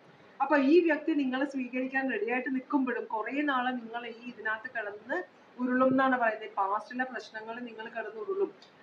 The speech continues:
ആരെയും നിങ്ങളുടെ അടുത്തേക്ക് നിങ്ങൾ വരാൻ സമ്മതിക്കില്ല. പക്ഷെ നല്ല കാര്യങ്ങൾ നിങ്ങളുടെ ജീവിതത്തിലേക്ക് വരുന്നുണ്ട്.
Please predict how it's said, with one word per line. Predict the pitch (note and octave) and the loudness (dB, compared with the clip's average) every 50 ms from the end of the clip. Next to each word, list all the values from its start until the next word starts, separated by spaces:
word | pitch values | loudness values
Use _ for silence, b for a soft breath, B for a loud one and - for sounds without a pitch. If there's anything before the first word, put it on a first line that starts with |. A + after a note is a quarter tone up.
| - | 0
ആരെയും | G#3+ A3+ A3+ A#3+ B3+ C4+ C#4 C4+ | 4 4 4 6 6 4 4 4
നിങ്ങളുടെ | B3+ A#3+ A#3 A#3+ A#3+ B3 | 4 2 0 0 2 2
അടുത്തേക്ക് | A#3+ - - - A#3+ - B3+ B3 | 2 2 -2 -12 -10 -8 -6 -6
നിങ്ങൾ | A#3+ A3+ A3+ A3+ A#3 | -6 -6 -6 -4 0
വരാൻ | A3+ G3+ G3 G3+ G#3+ A#3 | 2 2 4 4 2 0
സമ്മതിക്കില്ല. | A#3+ - A#3 G3+ G3 G3+ G#3+ A3+ A#3 - B3+ G#3+ G3 F3+ - | 0 -2 -2 -2 0 -4 -6 -6 -4 -6 -6 -4 -4 -4 -6
പക്ഷെ | F#3+ G3 - B3 | -6 -8 -8 -10
നല്ല | A#3 A3 G3+ G3+ A3 B3 C#4 | -6 -4 -4 -2 0 0 0
കാര്യങ്ങൾ | D4 C4+ A#3 G#3+ G#3 G#3 A3 A3+ A#3+ | 2 2 2 0 0 -4 -8 -8 -10
നിങ്ങളുടെ | A#3 G#4 G4+ G#4 - A#3+ B3 - | -8 -8 -8 -6 -6 -6 -8 -8
ജീവിതത്തിലേക്ക് | G#3+ G#3 G#4 G#4+ - - A#3 A3+ - - B3+ | -8 -10 -10 -10 -10 -10 -10 -10 -10 -10 -8
വരുന്നുണ്ട്. | A#3 G3 G3 G3+ G3 G#3 G3+ F#3+ - | -6 -4 -4 -4 -6 -6 -10 -10 -10